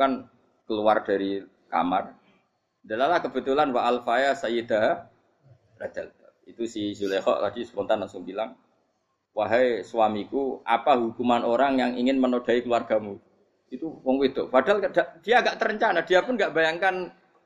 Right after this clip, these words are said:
kepergok suaminya. Itu dalam keadaan kepergok itu masih cerdas. "Suamiku, apa hukuman orang yang mau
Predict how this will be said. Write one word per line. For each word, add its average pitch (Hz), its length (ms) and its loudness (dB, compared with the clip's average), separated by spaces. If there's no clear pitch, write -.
kepergok 180 480 0
suaminya. 175 480 0
Itu 214 160 -6
dalam 180 240 2
keadaan 175 320 0
kepergok 185 560 0
itu 254 40 0
masih 233 280 0
cerdas. - 480 -2
"Suamiku, 131 560 0
apa 151 320 0
hukuman 131 400 0
orang 143 240 2
yang 135 160 0
mau 131 240 2